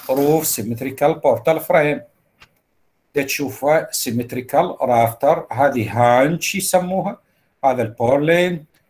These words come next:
وهذا الايف وارتفاعه اتش اي. هذا الاتش اي طبعًا دائمًا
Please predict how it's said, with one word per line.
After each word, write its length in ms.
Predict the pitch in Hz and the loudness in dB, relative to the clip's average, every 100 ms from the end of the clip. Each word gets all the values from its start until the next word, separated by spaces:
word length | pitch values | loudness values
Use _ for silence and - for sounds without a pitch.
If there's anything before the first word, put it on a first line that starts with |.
| _ _ - | _ _ -8
وهذا 440 | 131 139 143 127 | -4 0 0 0
الايف 540 | 127 139 156 156 139 | -4 -6 -6 -6 -6
وارتفاعه 680 | 139 127 - 117 135 127 131 | -6 -8 -10 -6 -2 0 -2
اتش 320 | 135 131 - 117 | -4 -6 -8 -8
اي. 300 | 110 131 131 | -4 -2 2
هذا 200 | 180 165 | 2 2
الاتش 360 | - 180 - | -2 -4 -4
اي 200 | 147 151 | -6 -4
طبعًا 460 | 151 135 135 135 127 | -2 0 0 0 2
دائمًا 640 | 139 143 131 123 127 | 2 2 0 0 0